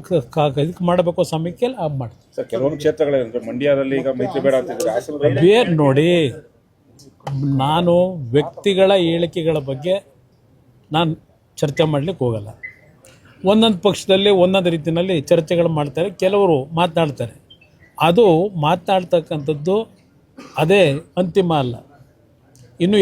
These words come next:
Speaker 1: ಎರಡು ವರ್ಷ ಇದೆ ಅಸೆಂಬ್ಲಿ ಚುನಾವಣೆ, ಜಿಲ್ಲಾ ಪಂಚಾಯತಿ ಚುನಾವಣೆನೂ ಇನ್ನೂ ನಾಲ್ಕೈದು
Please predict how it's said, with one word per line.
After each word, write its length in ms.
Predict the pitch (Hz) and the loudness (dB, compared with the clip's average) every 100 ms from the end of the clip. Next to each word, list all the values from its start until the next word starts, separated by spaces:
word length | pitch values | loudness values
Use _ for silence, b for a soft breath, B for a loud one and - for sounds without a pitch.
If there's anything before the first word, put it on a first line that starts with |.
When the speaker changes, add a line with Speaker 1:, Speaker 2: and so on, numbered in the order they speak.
| 180 | 4
Speaker 1:
ಎರಡು 120 | 180 | 4
ವರ್ಷ 160 | 170 196 180 | 2 2 2
ಇದೆ 120 | 131 110 _ _ - - - 156 | 0 -8 _ _ -20 -20 -12 -4
ಅಸೆಂಬ್ಲಿ 300 | 147 175 165 147 | -2 0 -2 -2
ಚುನಾವಣೆ, 340 | 139 127 127 113 _ _ _ _ _ - | -4 -4 -10 -16 _ _ _ _ _ -2
ಜಿಲ್ಲಾ 180 | 175 202 190 | 2 2 0
ಪಂಚಾಯತಿ 320 | 190 190 190 - | -2 -2 -4 0
ಚುನಾವಣೆನೂ 400 | 180 165 170 214 175 | 0 2 2 0 0
ಇನ್ನೂ 180 | 185 190 156 - - 165 | 2 2 0 -4 -4 0
ನಾಲ್ಕೈದು 400 | 180 170 185 | 2 0 -4